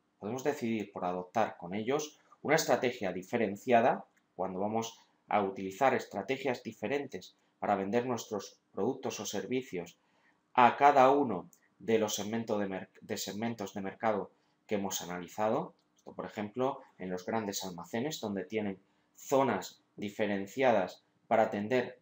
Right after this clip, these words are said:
a los diferentes tipo-, tipos de cliente, por ejemplo, ropa juvenil,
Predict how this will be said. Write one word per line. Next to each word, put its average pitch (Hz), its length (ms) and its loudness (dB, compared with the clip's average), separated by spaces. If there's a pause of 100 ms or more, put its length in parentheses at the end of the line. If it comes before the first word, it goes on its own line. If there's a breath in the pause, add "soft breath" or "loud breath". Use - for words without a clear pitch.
a 104 140 0
los 98 140 -4
diferentes 104 560 -6
tipo-, 90 520 -6 (300)
tipos 92 340 -8
de 90 140 -6
cliente, 127 640 -4 (340 soft breath)
por 98 120 -2
ejemplo, 87 1000 -6
ropa 92 420 -2
juvenil, 151 840 -4